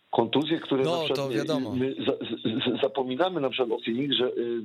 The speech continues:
Speaker 1: dobrze myślę, Crowder jest tak kontuzjowany, dobrze, y, myślę,
Speaker 2: Tak,
Speaker 1: i
Speaker 2: Crowder ma trzydzieści dziewięć spotkań, tak, Crowder, Crowder, no, Ayton też, y, też tam z kłopocikami był. No, to jest drużyna, w której z czterdziestu siedmiu spotkań po czterdzieści pięć najwięcej zagrali Chris Paul i Michael Bridges,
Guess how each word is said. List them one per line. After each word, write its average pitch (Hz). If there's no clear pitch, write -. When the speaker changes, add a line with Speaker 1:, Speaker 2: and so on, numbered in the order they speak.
Speaker 1:
dobrze 117
myślę, 131
Crowder 127
jest 151
tak 143
kontuzjowany, 139
dobrze, 127
y, -
myślę, 131
Speaker 2:
Tak, 160
Speaker 1:
i -
Speaker 2:
Crowder 165
ma 170
trzydzieści 151
dziewięć 156
spotkań, 156
tak, 123
Crowder, 139
Crowder, 156
no, 160
Ayton 165
też, 151
y, 143
też 139
tam 135
z -
kłopocikami 135
był. 139
No, 160
to 175
jest 175
drużyna, 180
w 143
której 170
z 135
czterdziestu 160
siedmiu 165
spotkań 151
po 151
czterdzieści 143
pięć 160
najwięcej 131
zagrali 131
Chris 135
Paul 139
i 139
Michael 139
Bridges, 131